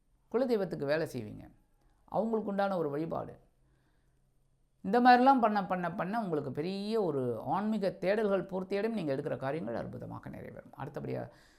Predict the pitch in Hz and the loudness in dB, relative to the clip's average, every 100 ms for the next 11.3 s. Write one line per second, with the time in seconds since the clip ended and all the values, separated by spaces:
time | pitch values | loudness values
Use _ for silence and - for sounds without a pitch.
0 | _ - 139 165 180 175 156 160 190 175 | _ -2 0 4 4 2 0 0 -2 0
1 | 147 139 151 156 147 143 127 139 131 123 | 0 0 0 -4 -4 -4 -6 -8 -4 -4
2 | 117 104 - _ _ - 131 156 143 123 | -4 -8 -16 _ _ -8 -6 -4 -4 -4
3 | 117 120 120 107 - - _ _ _ _ | -4 -4 -6 -8 -12 -18 _ _ _ _
4 | - 127 131 139 131 175 220 214 123 117 | -8 -2 -2 -4 -6 -6 -6 -6 -8 -8
5 | 110 98 - - _ _ _ _ _ _ | -12 -14 -16 -20 _ _ _ _ _ _
6 | _ _ _ _ _ - 147 147 156 185 | _ _ _ _ _ -6 2 6 8 8
7 | 185 151 160 208 151 131 175 - 156 196 | 6 2 2 0 0 -2 -2 -4 -4 -4
8 | 190 180 151 139 131 120 127 139 123 120 | -6 -4 -4 -4 -2 -2 -2 -4 -4 -4
9 | 165 226 196 139 135 143 - 226 214 156 | -4 -2 2 2 0 -2 -4 -4 -4 -4
10 | 139 143 131 127 113 139 139 143 135 135 | -4 -4 -2 -4 -6 -8 -8 -8 -6 -4
11 | 135 151 175 | -4 -2 0